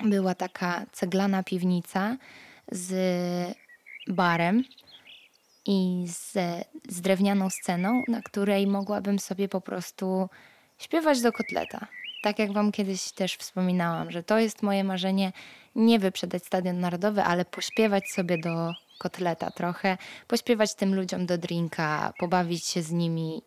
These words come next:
i jednocześnie być częścią tej knajpy niezależnie od moich występów artystycznych, więc to jest na pewno fajna, e, jakaś tam perspektywa i, i fajne marzenie po prostu. Chciałabym bardzo, żebyśmy z Marcinem dożyli takiej fajnej starości,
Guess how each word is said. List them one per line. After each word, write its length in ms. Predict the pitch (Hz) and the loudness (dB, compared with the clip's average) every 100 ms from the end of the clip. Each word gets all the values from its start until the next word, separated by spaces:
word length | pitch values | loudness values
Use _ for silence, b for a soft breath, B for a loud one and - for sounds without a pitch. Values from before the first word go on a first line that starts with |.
| - | -4
i 180 | 240 262 | 0 2
jednocześnie 680 | 262 247 240 240 - 247 240 B B B | 4 2 -2 -4 0 0 0 B B B
być 400 | 240 226 226 - | -2 0 0 -4
częścią 460 | - 240 233 - 208 | 4 4 4 0 -2
tej 160 | 214 208 | -2 0
knajpy 360 | 214 208 208 | 0 0 0
niezależnie 480 | 196 190 196 190 190 | -2 0 -2 0 0
od 80 | 180 | 0
moich 240 | 190 180 | 0 0
występów 540 | 185 180 - 165 170 170 | -2 -4 -4 -4 -4 -8
artystycznych, 680 | 175 170 - - - - - | -8 -10 -8 -10 -10 -10 -8
więc 220 | 185 - | -10 -2
to 280 | 185 185 180 B B B B _ | 0 0 -2 B B B B _
jest 240 | 190 190 - | -2 -2 -2
na 80 | 214 | -2
pewno 300 | 196 190 190 | 0 0 4
fajna, 500 | 214 196 175 143 - | 4 4 2 -2 -4
e, 160 | 254 214 _ _ _ - | -8 -10 _ _ _ -8
jakaś 300 | 196 214 - | -6 -6 -4
tam 160 | 214 | -4
perspektywa 800 | 190 196 - 196 - 190 165 147 - _ _ _ _ | -4 -4 -4 -6 -2 -2 0 -4 -4 _ _ _ _
i, 300 | 185 180 214 | -2 0 -2
i 40 | 190 | 0
fajne 340 | 196 190 202 | 2 4 6
marzenie 460 | 220 240 240 170 - | 6 6 4 2 -2
po 120 | 170 | -6
prostu. 480 | - 175 - - - _ B B B B B _ _ _ _ _ _ - | -4 -8 -8 -12 -12 _ B B B B B _ _ _ _ _ _ -8
Chciałabym 880 | - - 302 302 277 196 196 196 190 | 0 4 8 8 8 6 6 6 6
bardzo, 480 | 185 170 165 - | 4 2 -2 -4
żebyśmy 880 | 180 175 180 175 - 180 170 170 170 | -2 -2 -2 -4 -2 0 2 2 0
z 100 | 170 | 0
Marcinem 600 | 180 180 - 190 180 175 | 2 2 0 2 4 4
dożyli 480 | 170 175 170 180 175 | 2 2 2 2 0
takiej 440 | 170 165 170 165 160 | -2 -4 -4 -4 -6
fajnej 460 | - 185 190 180 | -2 0 0 0
starości, 720 | - 175 170 185 - - 190 | -4 -2 -2 -2 -4 -2 -2